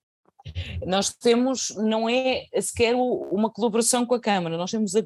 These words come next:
coorganização da Câmara Municipal de Lisboa, ah, e é, sem dúvida, para nós fundamental, ah, porque, hum, nós gostamos de discutir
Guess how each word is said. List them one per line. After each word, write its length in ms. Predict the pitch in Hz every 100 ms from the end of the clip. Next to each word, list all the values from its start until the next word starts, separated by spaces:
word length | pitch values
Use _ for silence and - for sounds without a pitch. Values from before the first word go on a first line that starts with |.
| 165 _
coorganização 1120 | - 262 262 226 202 202 175 190 - 185 180
da 160 | 175 175
Câmara 260 | 180 165
Municipal 440 | 165 165 - 143 143
de 100 | 143
Lisboa, 580 | 139 - 127 123 175 294 _ - - - 185 156
ah, 420 | 170 160 156 156 -
e 320 | 180 180 165
é, 560 | 170 180 185 196 208 -
sem 260 | - 196
dúvida, 360 | 185 202 214 220 -
para 100 | 226 220
nós 260 | 214 220
fundamental, 840 | - 220 214 220 247 247 202 180 175 - - - -
ah, 360 | 165 156 123 - -
porque, 760 | 208 202 165 - 170 156 151 - - 151 147 143
hum, 400 | 139 139 131 135 - _ _ _ _ -
nós 540 | 190 180 180 180 -
gostamos 400 | - - 196 196 -
de 40 |
discutir 500 | - - - 202